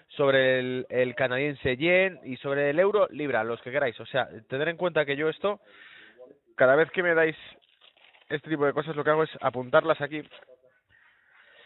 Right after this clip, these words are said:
para que luego cuando vayamos al gráfico y empecemos a ver cómo se analiza,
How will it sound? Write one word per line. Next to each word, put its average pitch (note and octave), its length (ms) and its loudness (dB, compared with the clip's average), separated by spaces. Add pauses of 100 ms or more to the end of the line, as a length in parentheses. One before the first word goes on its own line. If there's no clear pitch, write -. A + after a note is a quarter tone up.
(540)
para D#3 220 6
que D3 100 -4
luego D3+ 260 -4
cuando C3+ 500 -10
vayamos C#3 500 -8
al C#3 340 -2
gráfico C#3+ 500 -6 (120)
y C3+ 160 -8
empecemos C#3+ 500 -8
a B2 300 2
ver C3 260 -2
cómo G3 320 0
se D#3 160 -6
analiza, C3+ 500 -4